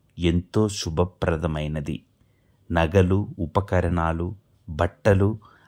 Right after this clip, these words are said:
అలంకార వస్తువులు కొనుగోలు చేయడం, అలాగే స్నేహితుల్ని కలవడం, విందు వినోదాలు, డబ్బు విషయాలు, అలాగే ప్రయాణాల కోసం ఎంతో అనుకూలంగా ఉంటుంది.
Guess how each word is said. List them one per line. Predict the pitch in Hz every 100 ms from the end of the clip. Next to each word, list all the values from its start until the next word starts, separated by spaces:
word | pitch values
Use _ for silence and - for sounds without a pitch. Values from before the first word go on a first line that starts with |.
| -
అలంకార | 90 107 120 120 113 101
వస్తువులు | 85 85 - - 98 95 95 95
కొనుగోలు | 90 82 87 92 92 90 -
చేయడం, | 76 78 82 90 98 - _ - -
అలాగే | 87 87 87 92
స్నేహితుల్ని | 95 104 98 107 107 117 104 98
కలవడం, | 95 82 78 82 82 82 92 - _ - - - -
విందు | 87 104 110 123
వినోదాలు, | 98 85 87 92 87 82 87 95 - _ _ _ -
డబ్బు | 82 92 85 95
విషయాలు, | 110 92 - 101 92 85 85 87 139 _ _ _ _ -
అలాగే | 85 90 101 95 101 80 87 _ _ _ -
ప్రయాణాల | 92 98 110 117 104 95
కోసం | 87 92 85 - 82 76 73 _ _ _ _ _ 85
ఎంతో | 85 92 120 120 -
అనుకూలంగా | 78 85 - 104 92 92 87 90
ఉంటుంది. | 82 76 - 82 76 76 80